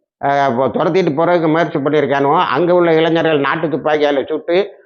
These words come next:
அஹ், விரட்டியிருக்கான். ஒருத்தனும் சாவல, ஓடி போயிட்டான். ஆக, இப்ப செட்டிலர்களும், அதாவது மேக்கரையில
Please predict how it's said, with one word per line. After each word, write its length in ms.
அஹ், 440
விரட்டியிருக்கான். 600
ஒருத்தனும் 380
சாவல, 380
ஓடி 260
போயிட்டான். 320
ஆக, 360
இப்ப 260
செட்டிலர்களும், 720
அதாவது 540
மேக்கரையில 640